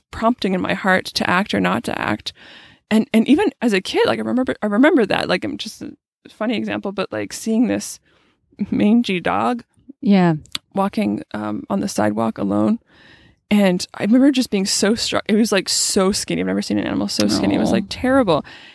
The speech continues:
Speaker 1: And I remember being struck and kept walking. But then it was like this, uh, thought occurred to me, like, we have the power to change that dog's life, you know?
Speaker 2: <laughs>
Speaker 1: But it was, n-,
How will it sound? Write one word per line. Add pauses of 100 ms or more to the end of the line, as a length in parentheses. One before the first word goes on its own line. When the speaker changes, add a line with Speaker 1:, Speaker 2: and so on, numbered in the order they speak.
(120)
Speaker 1:
And
I
remember
being
struck (200)
and
kept
walking.
But
then
it
was
like
this,
uh, (160)
thought
occurred
to
me,
like, (240)
we
have
the
power
to (120)
change
that
dog's
life,
you
know? (100)
Speaker 2:
<laughs> (360)
Speaker 1:
But
it
was, (140)
n-,